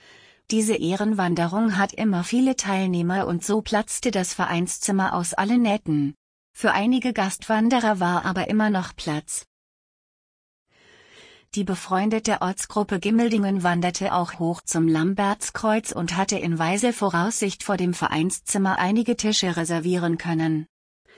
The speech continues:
Gemeinsam gedachte man diesen mit Herzblut agierenden Mitgliedern. Zum obligatorischen Erinnerungsfoto lud der Verein die ebenfalls anwesende Ortsgruppe Landau ein.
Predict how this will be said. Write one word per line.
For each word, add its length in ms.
Gemeinsam 680
gedachte 480
man 240
diesen 320
mit 180
Herzblut 580
agierenden 800
Mitgliedern. 800
Zum 200
obligatorischen 880
Erinnerungsfoto 1000
lud 280
der 140
Verein 420
die 160
ebenfalls 600
anwesende 640
Ortsgruppe 580
Landau 460
ein. 420